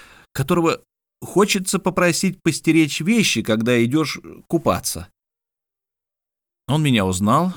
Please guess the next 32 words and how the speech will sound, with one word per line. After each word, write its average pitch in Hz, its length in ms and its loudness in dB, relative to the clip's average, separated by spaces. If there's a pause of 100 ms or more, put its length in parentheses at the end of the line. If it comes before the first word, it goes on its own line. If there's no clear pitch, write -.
(400)
по - 80 -10
фотографиям 123 760 -4
на 156 80 0
обложках 147 480 -6
моих 139 240 -4
книг 143 320 -4 (380)
и 123 220 0
сразу 180 420 -2
же 165 120 -4
стал 139 460 -2
радостно 123 600 -2
рассказывать 107 680 -2
мне, 95 200 -2 (360)
как 95 240 -2
нравятся 120 680 2
ему 120 200 2
мои 107 200 4
романы 110 600 2
и 110 40 4
рассказы, 123 640 0 (240)
что, - 180 -6
конечно, 233 360 -2
позволило 220 500 2
мне 175 160 0
составить 143 540 0
о 143 60 2
нем 139 220 0 (140)
мнение 113 460 4
как 87 220 -4
о 76 80 -8
человеке 92 640 -6 (360)
интеллигентном 147 960 -4